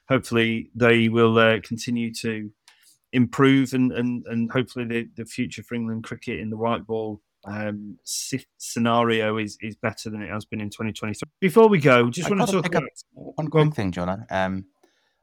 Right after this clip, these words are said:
Speaker 2: I don't mean to rob, you know, well, you don't, you don't mean to kick a man when he's down and stuff, but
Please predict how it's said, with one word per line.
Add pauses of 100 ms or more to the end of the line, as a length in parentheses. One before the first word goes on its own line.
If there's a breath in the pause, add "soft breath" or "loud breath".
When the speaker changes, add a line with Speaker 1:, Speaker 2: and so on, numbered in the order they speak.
Speaker 2:
I
don't
mean
to
rob, (140)
you
know,
well,
you
don't,
you
don't
mean
to
kick
a
man
when
he's
down
and
stuff,
but